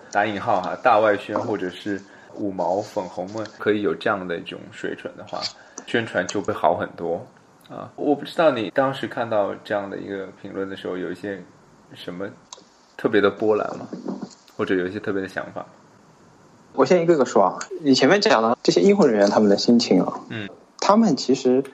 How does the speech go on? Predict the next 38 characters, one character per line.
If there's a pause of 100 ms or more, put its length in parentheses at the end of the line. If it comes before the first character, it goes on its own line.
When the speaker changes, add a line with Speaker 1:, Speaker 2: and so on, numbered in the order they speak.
(200)
Speaker 2:
很
多
跟
我
们
的
沟
通
还
是 (340)
比
较
宏
大
叙
事
的
这
一
套 (280)
的，
Speaker 1:
嗯。
Speaker 2:
我
相
信
他
们
是
相
信
的
啊， (100)
这
一
套
的
说
法。